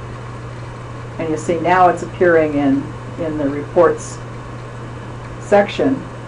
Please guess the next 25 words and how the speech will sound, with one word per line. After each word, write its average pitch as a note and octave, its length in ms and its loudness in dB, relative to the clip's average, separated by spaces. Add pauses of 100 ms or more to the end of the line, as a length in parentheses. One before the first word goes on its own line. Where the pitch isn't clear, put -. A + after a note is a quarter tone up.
(300)
but E3+ 200 4
in E3+ 140 0
addition, D3 720 4 (540)
you'll D#3+ 160 0
see F3 260 2
on D3+ 280 0
Excel E3 440 2
itself, C#3+ 520 4
it D3 80 0
actually C#3 380 -2 (120)
put G#3 220 2
that A#2+ 220 2
report C#3+ 480 2
in D#3 200 -2
Excel. C3+ 480 0 (840)
Now, D3 260 2
there D3+ 260 6
are D3+ 60 10
lots F#3+ 380 6
and F#3 120 4
lots E3+ 360 6
of - 260 2
options. C3+ 640 0 (260)
You C#3 180 0
can D3 540 0